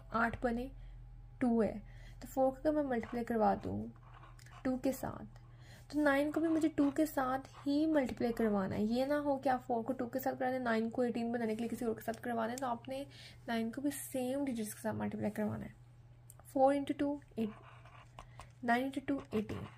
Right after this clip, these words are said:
तो हो-, क्या हुआ, मैंने four and नाइन को जब multiply करवाया टू के साथ, हमारे पास एट एटीन आ गया। इसका मतलब हम कह सकते हैं कि eight eighteen multiple हैं फ़ोर नाइन के। अगर ये multiple हैं फ़ोर नाइन के, expressed हो सकते हैं as a multiple of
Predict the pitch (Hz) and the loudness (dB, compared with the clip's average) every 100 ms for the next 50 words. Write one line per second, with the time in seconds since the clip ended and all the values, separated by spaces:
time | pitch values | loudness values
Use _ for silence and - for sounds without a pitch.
0 | - - - - 277 269 - 294 294 294 | -20 -20 -20 -2 0 0 -2 2 4 4
1 | 262 240 262 269 - 240 247 269 233 214 | 4 2 2 -4 -2 -2 0 2 2 4
2 | 220 254 240 214 208 240 240 247 214 196 | 2 -2 0 0 0 -4 -2 2 4 4
3 | 208 - 226 226 247 208 202 208 226 208 | 0 -2 -2 -2 -2 0 -2 0 0 2
4 | 226 226 220 220 220 226 226 220 202 202 | 0 -4 -2 -2 -2 -4 -2 0 0 0
5 | 214 208 247 240 240 233 226 226 - 247 | -2 -2 -6 -4 -4 0 0 -2 -6 -6
6 | 240 - 233 233 247 - 233 214 214 196 | -6 -4 -2 -2 -6 -4 -4 0 0 2
7 | 208 214 214 214 208 214 277 262 220 208 | 0 -2 2 4 4 2 0 2 2 2
8 | 208 - 226 220 214 233 - - 214 190 | 0 -4 -4 0 0 -4 -10 0 4 6
9 | 196 196 - 285 - - - - - - | 4 2 -2 -6 -8 -20 -20 -18 -18 -4
10 | 240 302 311 330 247 214 226 226 226 208 | 0 4 4 4 2 0 -2 0 2 0
11 | 214 208 208 202 202 202 208 240 - - | 0 2 4 4 2 0 -2 -6 -10 -10
12 | - 226 220 220 233 240 240 226 220 214 | -2 -2 -2 -6 -6 -4 -6 -4 0 2
13 | 226 220 208 208 262 302 285 | 0 0 -2 -2 -2 0 0